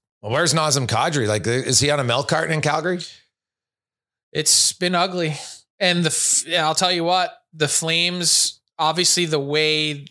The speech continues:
Speaker 2: this season started for both teams, the expectations are so different in Edmonton. They're beside themselves, the fan base is and market is in, in Calgary. They,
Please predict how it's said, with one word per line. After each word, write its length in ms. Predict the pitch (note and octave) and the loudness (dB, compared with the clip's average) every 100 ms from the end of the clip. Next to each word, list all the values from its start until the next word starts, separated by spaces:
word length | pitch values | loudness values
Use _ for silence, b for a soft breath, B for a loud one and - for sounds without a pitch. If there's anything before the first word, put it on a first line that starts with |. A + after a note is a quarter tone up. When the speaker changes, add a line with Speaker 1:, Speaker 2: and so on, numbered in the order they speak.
| _ _ _ _ _ - | _ _ _ _ _ -4
Speaker 2:
this 180 | D#3+ D#3 | 0 2
season 440 | - E3+ D#3+ D#3+ C#3+ | 2 2 2 0 0
started 400 | D3+ C#3+ C#3 C3+ | 0 0 -2 -4
for 120 | C#3 | -6
both 360 | C3+ C#3+ C#3+ - | -2 0 0 -2
teams, 440 | D3+ C#3+ C3+ A#2+ | 0 2 0 0
the 80 | C3+ | 0
expectations 880 | C3+ - C#3 - D#3+ E3 - E3 D3 | 0 -2 -2 -2 -2 0 2 2 0
are 80 | C3 | 2
so 260 | - D3 | 2 2
different 400 | C3 C#3+ - D3+ | 0 -2 0 -2
in 120 | C3 | 0
Edmonton. 560 | B2 C3 F3 F#3 A3+ A#3 b b b b _ _ _ _ _ - - | 0 0 0 0 -2 -2 b b b b _ _ _ _ _ -18 -10
They're 180 | - A3+ | -2 0
beside 560 | A#3 G3 - D3+ E3 F3 | 2 2 2 2 0 0
themselves, 960 | D3 A#2+ - B2 A#2 A2 A2+ - - - D3+ | -2 -2 0 2 0 0 0 0 -2 -18 -6
the 80 | |
fan 360 | C3 D3 C#3+ D3 | 0 2 2 2
base 320 | C#3 A#2 - | 0 2 2
is 400 | B2+ A2+ A2 - | 0 0 2 0
and 200 | - D3 C3+ | 0 -2 0
market 380 | C3+ C3+ C#3+ | 0 0 0
is 220 | A#2+ A#2 A2+ | 0 2 2
in, 200 | A#2 A#2 | 0 -2
in 140 | C#3 | -4
Calgary. 580 | B2 C3 B2 A#2 A2 A2 - | 0 0 0 -2 -4 -6 -8
They, 600 | D3 D3 D3+ D3+ D3 C3+ | -2 0 2 0 -2 -4